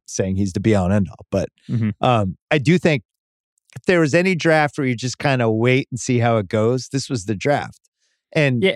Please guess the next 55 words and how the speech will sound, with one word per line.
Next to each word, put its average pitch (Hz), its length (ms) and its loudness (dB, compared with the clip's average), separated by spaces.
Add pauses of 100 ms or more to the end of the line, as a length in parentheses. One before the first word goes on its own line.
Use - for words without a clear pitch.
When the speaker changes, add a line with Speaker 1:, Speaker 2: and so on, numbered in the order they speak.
(100)
Speaker 1:
they 156 100 4
had 185 120 2
the 196 60 4
ability 170 340 2
to 131 100 2
get 135 280 0
either 131 240 2
Fields 143 400 0
or 156 200 2
Jones. 98 520 -8 (360)
And 156 80 4
when 160 80 4
they 180 100 4
trade 202 240 0
up 202 120 0
to 180 100 0
three, 240 240 0
it 196 80 2
was, 151 140 0
the 160 80 2
rumor 185 300 2
was 147 280 0
they 160 100 2
were 156 100 2
trading 170 300 0
up 160 140 -2
for 156 60 -2
Jones. 156 580 -4 (320)
And 151 60 -2
then 156 80 2
something 139 360 -2
flipped. - 480 -4 (560)
Speaker 2:
Yeah, 165 240 2
and, 175 240 0
and 170 260 0 (400)
that's 180 320 -2
why, 208 120 -4
like, 160 160 0
when 175 100 -2
they 185 100 2
trade 240 220 -2
up 220 80 -4
for 175 100 -6
three 160 220 -4
with 131 160 -4
Lance, 120 560 -4 (160)
for 156 140 2
me 160 160 2
as, 131 100 -2
like, 131 120 -4
a, 113 60 -4
like, 110 200 -8
a 95 80 -12
football 107 420 -6
head, 90 240 -8